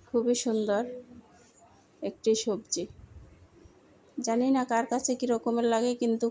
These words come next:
করলা ভাজি, রান্না, সেদ্ধ আমার কাছে কিন্তু খুবই মজাদার একটি সুস্বাদু খাবার। এই যে দেখেন, আমি করলাগুলো কেটে নিয়েছি, সবগুলো করলা।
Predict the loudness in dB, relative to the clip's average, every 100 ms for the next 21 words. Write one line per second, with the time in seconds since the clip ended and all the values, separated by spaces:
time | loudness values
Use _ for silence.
0 | 0 0 2 2 0 2 0 0 0 0
1 | 0 0 -2 -2 -2 -2 -2 -4 -6 -20
2 | -20 -20 _ -6 -2 0 0 -2 0 -2
3 | 0 -2 -4 -2 -2 0 0 -2 _ _
4 | -20 _ _ _ -20 _ _ _ _ _
5 | -2 0 0 0 2 0 -2 -4 0 0
6 | 0 -2 -2 -4 -4 -6 -6 -8 _ _
7 | _ _ -20 _ _ -4 -2 0 0 2
8 | 2 2 2 0 2 2 2 2 2 0
9 | -2 -4 _ -20 _ -4 -4 0 0 0
10 | 0 -2 -4 -2 -4 -4 -4 -4 -2 -2
11 | -4 -2 -4